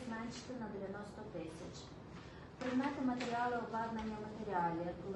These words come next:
збільшити на п'ятнадцять тисяч дев'ятсот гривень. Видатки на відрядження зменшити дев'ять тисяч дев'ятсот гривень. Е, інша діяльність у сфері державного управління, предмети, матеріали,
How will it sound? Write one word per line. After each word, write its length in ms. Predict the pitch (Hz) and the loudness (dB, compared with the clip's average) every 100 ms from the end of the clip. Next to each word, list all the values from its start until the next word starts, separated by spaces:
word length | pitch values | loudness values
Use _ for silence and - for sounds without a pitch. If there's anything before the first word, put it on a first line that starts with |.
| 190 180 - | 0 0 -2
збільшити 480 | 247 262 - - 247 | -2 -2 -2 -2 -2
на 80 | 214 | -2
п'ятнадцять 600 | 220 208 254 285 277 262 233 | -4 -2 0 0 -2 -4 -4
тисяч 320 | 247 - 254 - | -4 -4 -6 -8
дев'ятсот 420 | 208 202 - 202 180 | -6 -6 -4 -4 -2
гривень. 380 | 170 160 - - - - - - - - | -2 -4 -6 -8 -8 -10 -10 -10 -12 -8
Видатки 480 | 226 254 285 285 294 277 | -4 0 0 0 -2 0
на 60 | 262 254 | 2 0
відрядження 760 | - 208 180 165 - 180 180 - - - - | 0 0 -2 -2 -4 -4 -4 -6 -10 -10 -6
зменшити 520 | 220 226 240 247 - 269 233 | -4 -2 -4 -6 -4 -2 -2
дев'ять 360 | 220 202 196 | -2 -4 -4
тисяч 320 | 240 247 262 254 220 | -4 -2 -2 -4 -4
дев'ятсот 440 | 196 196 214 208 175 | -4 -4 -6 -6 -4
гривень. 400 | 170 160 - 277 - - - - - - - - - 185 | -4 -6 -6 -8 -8 -10 -10 -10 -10 -10 -10 -10 -8 -6
Е, 180 | 185 185 | -4 0
інша 280 | 254 285 294 | 2 2 2
діяльність 600 | 262 262 262 262 254 240 | 2 2 4 4 4 0
у 20 | 220 | -6
сфері 260 | 247 247 247 233 | 2 2 2 -2
державного 500 | 214 226 226 220 220 214 | 0 0 2 2 0 0
управління, 520 | 208 196 202 208 214 240 | 0 0 2 0 0 -2
предмети, 360 | 226 226 226 220 214 | -2 -2 -2 -2 -4
матеріали, 440 | 202 202 196 | -2 0 2